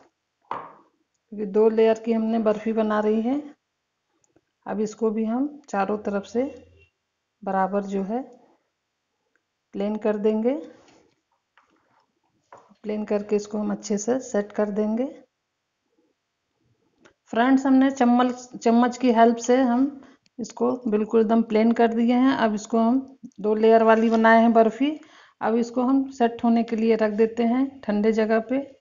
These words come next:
इसको हम normal temperature पे रखेंगे एक से दो घंटा के लिए,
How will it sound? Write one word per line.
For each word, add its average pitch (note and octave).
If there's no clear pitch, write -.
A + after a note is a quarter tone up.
इसको G#3
हम A3+
normal G#3+
temperature G#3+
पे A3+
रखेंगे A3+
एक G#3+
से A3
दो G#3
घंटा G#3
के G#3
लिए, A3